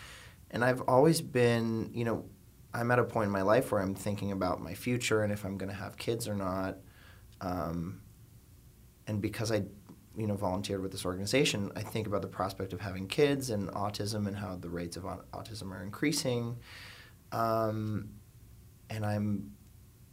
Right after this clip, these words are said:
kind of, I'm, I'm terrified of the possibility of having a child with a disability because it is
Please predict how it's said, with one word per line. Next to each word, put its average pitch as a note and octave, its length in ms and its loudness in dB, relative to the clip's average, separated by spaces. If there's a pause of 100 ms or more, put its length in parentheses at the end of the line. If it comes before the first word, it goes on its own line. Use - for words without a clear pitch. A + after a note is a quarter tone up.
(480)
kind G#2+ 340 0
of, G#2+ 320 -2 (220)
I'm, G2+ 260 -4
I'm G2+ 420 -2 (520)
terrified A2 800 2
of G#2 640 -2 (960)
the G#2 80 -6
possibility G#2 640 0
of G2 100 -2
having G2+ 300 -6
a - 20 -6
child F#2+ 320 -6
with F#2+ 120 -4
a F#2+ 40 -6
disability F#2+ 540 -4
because G2+ 540 -4
it G2 100 -2
is G2 260 -4